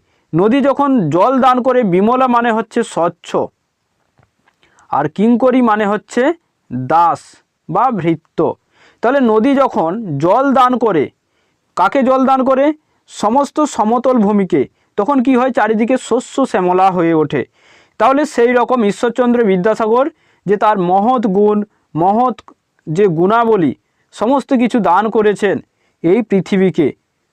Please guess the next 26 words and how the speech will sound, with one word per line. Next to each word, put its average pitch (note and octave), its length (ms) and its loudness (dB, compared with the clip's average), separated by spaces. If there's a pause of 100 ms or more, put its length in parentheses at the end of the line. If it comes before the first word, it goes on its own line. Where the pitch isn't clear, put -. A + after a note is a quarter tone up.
ঠিক G#3+ 160 -2
আছে? B3+ 220 0
তাতে A#3+ 300 -2
সকলেই C#4+ 440 0
আমরা B3 240 2
উপকৃত G#3+ 480 -2
হয়েছি। F3 440 0 (480)
"যোগায় B3 460 2
অমৃত A3+ 460 0
ফল G3 400 -2 (200)
পরম A#3 360 0 (120)
আদরে F#3+ 500 2 (360)
দীর্ঘ B3 480 2
শির A#3 300 0
তরুদল G3 640 2 (400)
দাস D#3+ 440 0
রূপ F#3 280 2
ধরি।" D3+ 400 0 (340)
দেখো G#3+ 220 0
এই G3+ 140 4
দুটো G3 260 0
লাইনের F#3 360 0
অর্থ D#3+ 300 -2
আমাদের F3 360 0
বুঝতে F3+ 340 0
হবে, D#3+ 280 -2